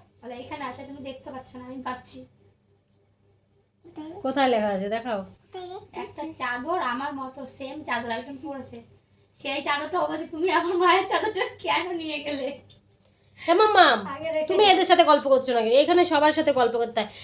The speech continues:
Speaker 3: বলে তো, তুমি কি খেয়েছো আজকে? হ্যাঁ?
Speaker 2: বলবো?
Speaker 3: বলো।
Speaker 2: আজকে আমি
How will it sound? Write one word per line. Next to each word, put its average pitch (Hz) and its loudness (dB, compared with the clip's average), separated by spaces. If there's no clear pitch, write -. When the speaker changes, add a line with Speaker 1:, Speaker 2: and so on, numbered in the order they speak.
Speaker 3:
বলে 254 8
তো, 381 2
তুমি 392 4
কি 381 4
খেয়েছো 269 6
আজকে? 339 2
হ্যাঁ? 370 -2
Speaker 2:
বলবো? 339 -14
Speaker 3:
বলো। 220 -4
Speaker 2:
আজকে 277 -8
আমি 349 -8